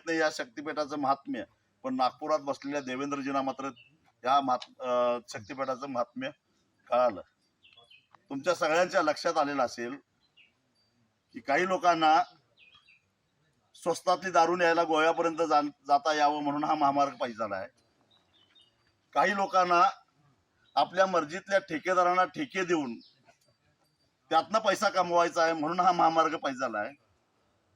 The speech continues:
काही लोकांना या महामार्गाच्या निर्मितीतून पन्नास हजार कोटी रुपयाचा लोण्याचा गोळा मिळणार आहे, त्यातला हिस्सा पाहिजे झाला आहे.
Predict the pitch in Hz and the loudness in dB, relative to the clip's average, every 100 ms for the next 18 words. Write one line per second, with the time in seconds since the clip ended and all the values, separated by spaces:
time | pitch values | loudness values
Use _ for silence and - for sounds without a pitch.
0 | _ _ - 156 196 208 196 196 180 165 | _ _ 0 0 2 0 2 2 4 6
1 | 165 - _ _ - _ - _ _ _ | 4 2 _ _ -20 _ -20 _ _ _
2 | 139 175 202 170 190 196 190 196 196 208 | 2 4 6 4 4 4 4 4 4 0
3 | 196 175 175 160 160 160 165 175 240 220 | 0 -14 -18 -18 -12 -8 -6 -4 -4 -4
4 | 180 170 160 156 175 196 - 135 196 - | -4 -4 -2 -2 2 0 0 2 4 4
5 | 180 180 180 180 175 175 180 175 165 _ | -2 -6 -6 -2 -2 0 4 4 2 _
6 | _ _ _ - 143 160 175 175 156 175 | _ _ _ -8 -2 0 2 0 2 4
7 | 196 185 165 147 123 107 - _ _ _ | 4 4 4 4 2 -2 -12 _ _ _
8 | _ - 147 196 208 - 220 208 175 165 | _ -4 -2 0 -2 0 0 2 0 2
9 | 151 120 110 | 2 2 -2